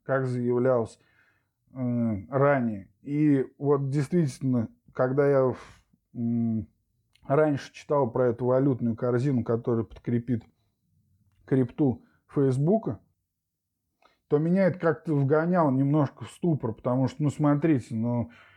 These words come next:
и, извините, вы держите юань, э, пытаясь, э,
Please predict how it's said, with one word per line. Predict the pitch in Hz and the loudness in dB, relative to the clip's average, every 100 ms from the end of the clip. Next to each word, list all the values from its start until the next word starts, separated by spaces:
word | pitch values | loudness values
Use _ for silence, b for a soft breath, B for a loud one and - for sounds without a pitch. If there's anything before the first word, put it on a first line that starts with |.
| B - | B -8
и, | 123 120 117 113 113 117 | -2 2 2 2 0 0
извините, | 117 117 139 143 127 117 | 0 2 2 2 0 0
вы | 117 117 110 | 2 2 0
держите | 113 143 131 110 117 113 - b b | 0 0 0 -4 -10 -12 -14 b b
юань, | 127 127 135 151 151 143 117 | -2 2 4 4 2 0 -2
э, | 117 117 120 117 117 113 107 _ _ _ _ _ _ _ - - | -2 -4 -4 -4 -4 -6 -10 _ _ _ _ _ _ _ -12 -4
пытаясь, | 139 160 139 120 117 - - - - | -2 2 2 0 -4 -10 -20 -16 -8
э, | 117 113 113 107 | -4 -2 -2 -4